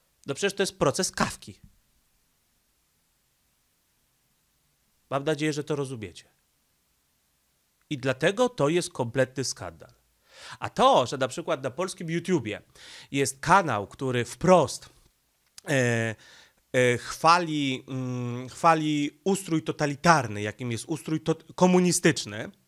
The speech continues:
On się w ogóle chyba jakoś nazywa tak, że, e, że on to w ogóle uważa, że ten,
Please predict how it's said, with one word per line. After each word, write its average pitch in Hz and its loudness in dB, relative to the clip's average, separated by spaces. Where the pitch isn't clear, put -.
On 131 -8
się 165 -2
w 151 -4
ogóle 151 0
chyba 147 0
jakoś 143 0
nazywa 135 2
tak, 101 -8
że, 101 -4
e, 120 -4
że 117 -2
on 120 -4
to 123 -6
w 110 -8
ogóle 113 0
uważa, 120 -2
że 113 -6
ten, 110 -6